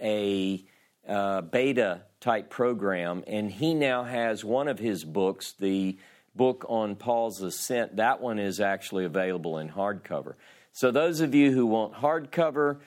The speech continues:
I can't give you that yet. Those of you who want Kindle,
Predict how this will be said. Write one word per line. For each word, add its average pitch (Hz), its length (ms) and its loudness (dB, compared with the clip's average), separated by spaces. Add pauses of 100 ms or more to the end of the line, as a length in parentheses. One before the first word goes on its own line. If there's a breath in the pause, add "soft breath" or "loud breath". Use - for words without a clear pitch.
(300 soft breath)
I 101 80 -6
can't 139 340 2
give 135 160 6
you 135 120 4
that 131 360 2
yet. 123 300 2
Those 131 320 2
of 123 160 4
you 127 140 6
who 120 140 6
want 110 340 0
Kindle, 143 580 2